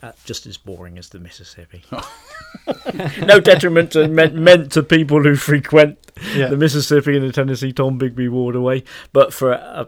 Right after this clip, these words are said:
Speaker 1: a, a sea kayaker, going down the rivers was just
Speaker 2: Well,
Speaker 1: a dod-, a
Speaker 2: levees
Speaker 1: doddle,
Speaker 2: and
Speaker 1: a doddle, yeah.
Speaker 2: Yeah.
Speaker 3: Yeah.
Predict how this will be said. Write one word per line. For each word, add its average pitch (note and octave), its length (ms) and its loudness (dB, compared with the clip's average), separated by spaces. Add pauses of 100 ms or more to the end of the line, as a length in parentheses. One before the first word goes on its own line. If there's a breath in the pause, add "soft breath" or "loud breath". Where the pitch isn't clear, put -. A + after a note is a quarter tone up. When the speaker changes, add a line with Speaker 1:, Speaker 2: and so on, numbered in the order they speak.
Speaker 1:
a, B2+ 140 -4 (220)
a - 40 -8
sea D3+ 320 -2
kayaker, F#2 560 -14 (380)
going A2 260 -8
down F#2 200 -16
the F2+ 100 -20
rivers F2 480 -20
was F#2+ 160 -20
just - 460 -20 (760)
Speaker 2:
Well, A#2 180 -8
Speaker 1:
a - 20 -6
dod-, B2 160 -2
a A2+ 60 -4 (180)
Speaker 2:
levees A#2 300 -4
Speaker 1:
doddle, A2+ 80 -10
Speaker 2:
and G#2+ 100 -8
Speaker 1:
a E3 120 -4
doddle, G#3+ 280 2 (160)
yeah. A3 240 -8
Speaker 2:
Yeah. G#2 180 -10
Speaker 3:
Yeah. B2 160 -8